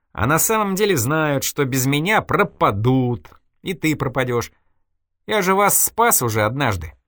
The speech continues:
когда вы с машиной вляпались. Спас. И ещё когда-нибудь, вот увидишь, спасу. И Ленка с Иркой это тоже понимают. Крыть ей было нечем. Да Надю и саму устраивал верный и безответный Степан рядом.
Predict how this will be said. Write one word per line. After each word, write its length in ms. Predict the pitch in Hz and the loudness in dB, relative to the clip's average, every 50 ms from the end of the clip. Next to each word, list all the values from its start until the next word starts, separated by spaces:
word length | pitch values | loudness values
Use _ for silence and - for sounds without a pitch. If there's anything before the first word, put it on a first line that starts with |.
| _ _ _ | _ _ _
когда 280 | - 120 127 123 120 | -8 -6 -2 -2 0
вы 80 | 110 107 | 0 0
с 100 | - - | 0 2
машиной 360 | 143 147 139 - 147 110 101 | 2 2 2 2 2 2 2
вляпались. 520 | 90 104 120 110 82 82 76 - - - _ _ _ | 2 0 0 0 -2 -4 -8 -10 -12 -14 _ _ _
Спас. 560 | - - - - 175 170 160 160 156 151 - - _ _ _ _ _ _ _ _ _ _ _ _ | -10 -10 -6 -2 0 2 4 2 2 0 -2 -8 _ _ _ _ _ _ _ _ _ _ _ _
И 100 | - 180 | -4 0
ещё 300 | 202 - - 196 185 170 | 0 2 2 2 2 2
когда-нибудь, 600 | - 156 147 139 143 151 147 143 131 127 123 - 107 | 0 0 -2 0 0 2 2 2 0 0 0 -2 -2
вот 160 | 120 135 143 | -2 -2 0
увидишь, 360 | 143 139 131 123 110 - - | 0 0 0 0 0 0 0
спасу. 680 | - - - - 127 131 - - 120 113 107 90 - _ _ _ _ _ _ _ _ _ _ | 0 0 0 0 0 2 2 0 0 -2 -2 -4 -8 _ _ _ _ _ _ _ _ _ _
И 120 | - 110 | -8 -4
Ленка 280 | 117 170 214 202 - - | -2 -2 -2 -4 -4 -6
с 120 | - - | -4 -4
Иркой 240 | 113 101 - - 120 | -4 -4 -4 -4 -6
это 160 | 123 - 131 | -4 -4 -6
тоже 480 | - - _ - 147 143 143 127 117 120 | -8 -8 _ 0 2 4 4 4 2 2
понимают. 520 | - 127 120 120 117 110 107 98 90 - _ _ _ _ _ _ _ _ _ _ _ _ _ _ _ _ _ _ _ _ _ _ _ _ _ _ _ _ _ _ _ _ _ _ | 0 0 0 2 2 2 0 0 -2 -6 _ _ _ _ _ _ _ _ _ _ _ _ _ _ _ _ _ _ _ _ _ _ _ _ _ _ _ _ _ _ _ _ _ _
Крыть 560 | - - 123 123 151 160 202 202 202 - - - | -4 -2 0 2 2 2 0 0 -4 -6 -8 -6
ей 320 | 180 190 196 196 190 170 | -6 -6 -6 -6 -6 -6
было 420 | 131 98 90 107 127 135 127 123 | -8 -6 -4 -2 0 0 0 0
нечем. 680 | 127 127 117 95 85 82 82 82 - - 87 85 80 - - - - _ _ _ - - - _ _ _ _ _ | -2 -4 -4 -4 -4 -4 -4 -6 -8 -10 -10 -12 -12 -16 -20 -20 -20 _ _ _ -20 -20 -20 _ _ _ _ _
Да 120 | - - 185 | -2 -2 0
Надю 260 | 233 262 247 220 240 | 0 0 0 0 0
и 40 | 226 | 2
саму 320 | - - 233 226 247 247 | 2 2 2 2 0 -2
устраивал 500 | 190 - - 139 139 135 127 117 113 113 | -2 -2 0 2 2 2 4 4 2 2
верный 520 | 98 92 101 156 202 196 180 175 180 175 165 | 2 0 0 0 0 0 0 0 -2 -4 -4
и 140 | - 156 | -4 -6
безответный 640 | 139 127 120 101 110 98 - 117 131 135 131 123 117 | -4 -4 -2 -2 -4 -4 -2 -2 -2 -2 0 -2 -2
Степан 480 | - - - - 82 - 113 110 107 101 | -2 -2 -2 -4 -2 0 0 0 2 2
рядом. 440 | 98 104 107 101 95 92 87 85 | 0 0 0 0 0 -2 -2 -4